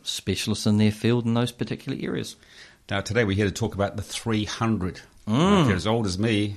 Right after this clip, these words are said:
Speaker 2: I was just about there with them.
Speaker 1: <laughs>
Speaker 2: Tell us about the three hundred.
Speaker 1: Uh, the three hundred. So, we have been writing in the Hawke's Bay today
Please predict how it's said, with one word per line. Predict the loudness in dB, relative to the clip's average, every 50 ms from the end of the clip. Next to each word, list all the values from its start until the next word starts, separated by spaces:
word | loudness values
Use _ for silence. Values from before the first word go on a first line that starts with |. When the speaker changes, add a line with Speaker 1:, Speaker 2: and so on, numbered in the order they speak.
| -8 -8
Speaker 2:
I | -6 -6
was | -6 -6
just | -8 -10 -8 -8 -8 -2
about | 0 4 6 8
there | 8 10 10 10 10 8
with | 6 6
them. | 6 6 4 6 4
Speaker 1:
<laughs> | 2 2 2 -2 -14 -20 -20 -20 -20 -18 -10 -6 -4
Speaker 2:
Tell | -2 -2
us | -2 -2
about | -2 -2 -2 -2
the | -4 -4
three | -2 0 2 2
hundred. | 4 4 4 6 8
Speaker 1:
Uh, | 10 10 10 10
the | 8 4 2
three | 2 4 4 6 6
hundred. | 6 6 6 4 4 4
So, | 4 6 8 10 10 10 10 8 8 6 4 2
we | 2 4 4 6 4
have | 4 4 2 2 2
been | 2 2 2 4 4
writing | 6 6 6 4 4 2
in | 2 2
the | 2
Hawke's | 0 -2 -2 -4 -4
Bay | -2 0 0 0 0
today | 0 -2 -2 0 0 0 0 0 0 0 0 -4